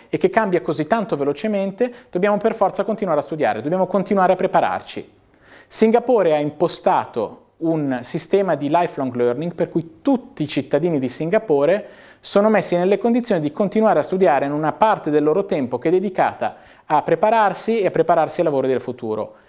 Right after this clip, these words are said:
Di chi sarà la responsabilità di fare sì che la forza lavoro di domani continuerà ad essere utile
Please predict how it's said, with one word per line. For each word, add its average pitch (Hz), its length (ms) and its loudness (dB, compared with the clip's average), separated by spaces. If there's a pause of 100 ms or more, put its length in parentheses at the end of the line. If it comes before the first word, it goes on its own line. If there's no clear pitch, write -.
(260)
Di 233 200 -2
chi 320 120 2
sarà 160 600 2 (340)
la 151 540 2
responsabilità 180 840 0
di 180 100 -2
fare 165 200 2
sì 190 180 -4
che 190 80 0
la 160 80 4
forza 185 300 0
lavoro 180 240 4
di 180 100 2
domani 170 480 2
continuerà 185 580 2
ad 180 100 2
essere 160 340 2
utile 165 480 2